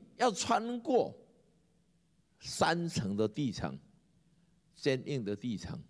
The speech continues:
然后去有好土良蛇，马羊狗鸡。哦，那么这个呢，表示说这个地方的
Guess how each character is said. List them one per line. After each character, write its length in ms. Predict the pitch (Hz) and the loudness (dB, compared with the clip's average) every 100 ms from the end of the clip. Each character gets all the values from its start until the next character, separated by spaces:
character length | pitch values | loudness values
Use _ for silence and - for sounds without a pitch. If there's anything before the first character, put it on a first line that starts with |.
| _ _ _ _ _ _ _ _ - | _ _ _ _ _ _ _ _ 0
然 200 | 151 240 | 4 6
后 340 | 277 254 - - - - _ _ _ _ _ _ | 6 6 2 -8 -20 -20 _ _ _ _ _ _
去 360 | - - 208 170 | -2 2 6 4
有 380 | 131 120 131 139 | 2 2 2 4
好 340 | 185 170 127 | 6 6 4
土 400 | 101 110 98 95 | 2 4 4 4
良 360 | 104 104 110 117 | 4 4 2 0
蛇， 100 | 113 | 2
马 260 | 101 110 | 4 2
羊 880 | 113 151 139 117 95 98 101 107 110 | 2 4 4 2 0 0 0 0 -2
狗 600 | 107 95 92 107 117 120 120 | 0 0 2 2 0 -4 -4
鸡。 340 | - 156 143 156 - - - _ _ _ _ _ _ _ _ _ _ _ _ _ _ _ _ _ _ _ _ _ _ _ | 0 2 0 -6 -16 -20 -20 _ _ _ _ _ _ _ _ _ _ _ _ _ _ _ _ _ _ _ _ _ _ _
哦， 240 | 185 202 | 6 8
那 120 | 220 302 | 8 6
么 160 | 285 | 4
这 240 | 269 285 285 | 4 4 6
个 160 | 262 | 6
呢， 120 | 214 143 - - - _ _ _ _ _ _ _ _ _ _ _ _ | 6 2 -6 -20 -20 _ _ _ _ _ _ _ _ _ _ _ _
表 220 | - 180 175 | 2 4 4
示 180 | 185 | -2
说 220 | 269 247 240 | 0 2 2
这 300 | - 254 233 | 4 2 4
个 120 | 220 | 2
地 200 | 214 220 | 4 4
方 220 | 196 214 | 4 4
的 280 | 190 165 135 | 6 4 2